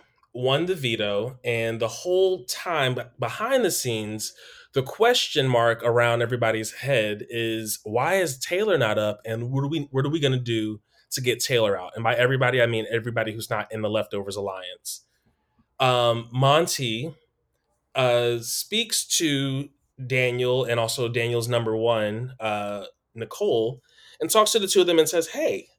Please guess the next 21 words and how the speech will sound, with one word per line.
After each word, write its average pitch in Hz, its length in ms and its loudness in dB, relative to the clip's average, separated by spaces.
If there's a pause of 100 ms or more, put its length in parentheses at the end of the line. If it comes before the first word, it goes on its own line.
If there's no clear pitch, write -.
(240)
I, 175 540 4 (760)
I'm 165 180 6
afraid 151 720 0 (920)
that 139 200 4
if 139 200 2
Taylor 180 500 2
goes 139 480 0
up 135 200 -2
on 131 140 0
that 110 200 -4
block, 131 600 0
she - 280 -2
somehow 127 840 -2
will 123 280 -2
not 127 280 -2
have 107 600 -4 (380)
the 123 100 -2
votes 120 480 -2
to 120 120 -6
go 113 220 2
home. 143 460 -2